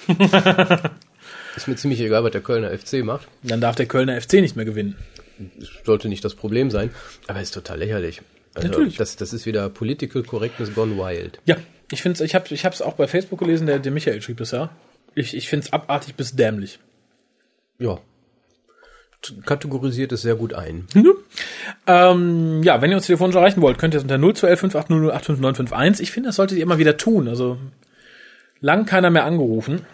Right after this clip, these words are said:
Speaker 1: Ähm, w w w twitter punkt com schrägstrich hucast ist unsere Twitter-Adresse. w w w doktor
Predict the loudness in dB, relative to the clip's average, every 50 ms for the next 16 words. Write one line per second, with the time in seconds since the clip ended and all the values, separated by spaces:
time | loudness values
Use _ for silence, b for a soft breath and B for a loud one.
0 | b b b b -4 0 2 4 4 4 4 2 0 0 0 2 4 4 4 4
1 | 6 8 6 6 6 4 0 0 0 0 0 -2 -2 -2 -4 -4 -4 -6 -2 -2
2 | -2 2 4 2 2 2 -2 -8 -6 -6 -4 0 0 2 2 4 4 4 2 2
3 | 2 0 0 0 B B B B B B B B _ 4 6 6 6 6 6 6
4 | 6 6 4 2 2 4 6 8 8 8 8